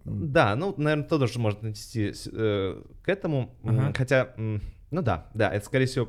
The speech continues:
Speaker 2: м, пассивная агрессия щас будет,
Speaker 1: Ага.
Speaker 2: сарказм. А вот, э, двойные послания — это, э:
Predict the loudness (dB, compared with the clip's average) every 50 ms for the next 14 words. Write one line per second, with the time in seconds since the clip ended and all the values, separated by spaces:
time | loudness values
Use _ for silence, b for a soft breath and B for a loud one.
0 | -4 -10 -12 -10 -8 -8 -8 -10 -6 -4 -2 -2 -2 -2 -4 -4 -2 -2 -4 -4
1 | -4 -4 -6 -6 -8 -10 -8 -8 -8 -6 -6 -8 -6 -2 0 0 2 2 0 -2
2 | -4 -10 B B B B B B -2 0 0 0 -2 -4 -8 -6 -4 -4 -4 -4
3 | -2 0 0 0 0 -2 -4 -4 -4 -2 -2 -2 -2 -2 -4 -4 -4 -4 -6 -6
4 | b b b b b b b b b b -6 -4 -4 -2 -2 -4